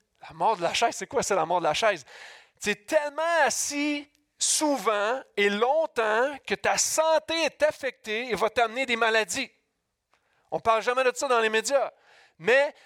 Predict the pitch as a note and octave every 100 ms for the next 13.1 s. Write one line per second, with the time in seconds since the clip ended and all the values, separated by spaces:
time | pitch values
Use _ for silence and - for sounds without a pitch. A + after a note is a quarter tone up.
0 | _ - G#3+ - A#3+ A#3+ D4+ D#4 C4+ A#3
1 | A3+ G#3+ A#3 - B3 D#4+ D4+ B3 A#3+ A3
2 | - G3+ G#3+ A3+ A#3+ D4 C#4 G#3+ F#3 -
3 | A#3+ A#3 G#3+ A3 G3+ G#3 A#3 C#4+ C#4 E3
4 | C4+ C4 F#3+ B3+ C#4 C#4 G#3+ F3+ F#3+ G#3+
5 | G#3+ A#3 B3 - A3+ F3 G3 A#3 - -
6 | G#3+ G3 F3 G3 G#3+ - - G3+ G3 D#3+
7 | G3 G3+ - F3 F3 F3 F#3+ F3+ D#3 -
8 | _ _ _ _ - - - G#3 - -
9 | D4+ D4+ D#4 - - A#3+ A3 G3+ G#3 E3+
10 | F#3+ G3+ _ _ _ _ _ _ _ _
11 | _ C#3 G#3 G3+ - A#3 G#3 - _ _
12 | _ _ _ - - D#3 D#3 G#3+ A#3+ A3+